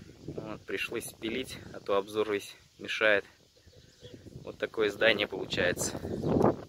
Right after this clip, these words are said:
в общем, вот такое здание. Это вот конкуренты.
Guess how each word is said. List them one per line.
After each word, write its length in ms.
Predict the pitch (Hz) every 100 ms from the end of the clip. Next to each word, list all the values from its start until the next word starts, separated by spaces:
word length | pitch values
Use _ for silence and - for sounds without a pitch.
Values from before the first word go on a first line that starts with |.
| - - - - - - - - - - - - - - - - - - - - - - - - - - - - - - - - - - - - - - -
в 160 | - -
общем, 300 | - - 104
вот 100 | 98
такое 340 | 98 - 104 98
здание. 360 | 123 143 139 139 - - _ _ _ - _ - _ _ - _ _ _ - - _ - _ _ - - - - - _ _ _ _ _ _ _ _ - _ - _ - _ _ _
Это 220 | - -
вот 160 | 98 -
конкуренты. 640 | 98 92 98 123 135 135